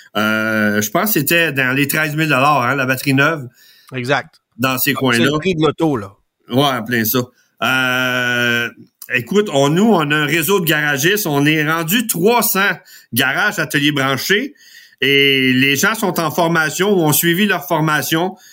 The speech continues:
Speaker 1: Donc, euh, ils soient soit compétences V E ou ils sont soit formés à la maison, euh, par nous-mêmes.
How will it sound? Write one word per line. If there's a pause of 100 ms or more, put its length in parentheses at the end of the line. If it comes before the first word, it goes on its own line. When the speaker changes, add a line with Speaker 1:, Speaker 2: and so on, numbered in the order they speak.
(280)
Speaker 1:
Donc,
euh,
ils
soient
soit
compétences
V
E
ou
ils
sont
soit
formés
à
la
maison, (300)
euh,
par
nous-mêmes.